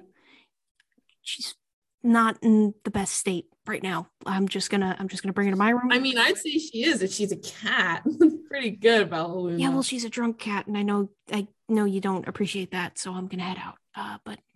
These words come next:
Speaker 2: Well, if she's a, as long as she's not a drunk person.
Speaker 1: she could shift back at any time. I don't know. It's, it's, she's gonna
Speaker 2: If
Speaker 1: shift
Speaker 2: she
Speaker 1: back
Speaker 2: does,
Speaker 1: in,
Speaker 2: I'll
Speaker 1: like, an
Speaker 2: just
Speaker 1: hour.
Speaker 2: leave. Let me pet this damn cat,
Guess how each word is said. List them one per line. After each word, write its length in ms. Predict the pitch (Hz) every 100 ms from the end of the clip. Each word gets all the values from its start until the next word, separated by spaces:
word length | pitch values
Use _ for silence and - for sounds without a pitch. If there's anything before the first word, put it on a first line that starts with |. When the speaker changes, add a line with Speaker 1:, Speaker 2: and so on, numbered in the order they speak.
| -
Speaker 2:
Well, 280 | 269 277 269
if 220 | 254 220
she's 240 | - 254 240
a, 80 | 233 -
as 160 | 226 220
long 120 | 240
as 80 | 262
she's 140 | 226 220
not 160 | 208
a 60 | 190
drunk 340 | 185 185 180 -
person. 600 | 190 226 170 170 208 214 _ _ _ _ _ _ _ _ _ _ -
Speaker 1:
she 120 | -
could 100 | 208
shift 260 | - 214
back 300 | - 202 196
at 80 | 185
any 180 | 190 190
time. 360 | - 190 180 -
I 60 | 190
don't 80 |
know. 240 | 185 180 180
It's, 220 | 185 - -
it's, 160 | 196 - _
she's 160 | - 202
gonna 120 | 208
Speaker 2:
If 100 | 277
Speaker 1:
shift 100 | 311
Speaker 2:
she 60 |
Speaker 1:
back 120 | 294 311
Speaker 2:
does, 80 |
Speaker 1:
in, 40 | 330
Speaker 2:
I'll 40 | 339
Speaker 1:
like, 60 |
an 40 | 330
Speaker 2:
just 80 | -
Speaker 1:
hour. 80 | 359
Speaker 2:
leave. 380 | 359 320 208 - _ _
Let 80 | 277
me 120 | 330
pet 260 | - 294 302
this 180 | 302 -
damn 260 | 294 294
cat, 500 | - 294 320 269 -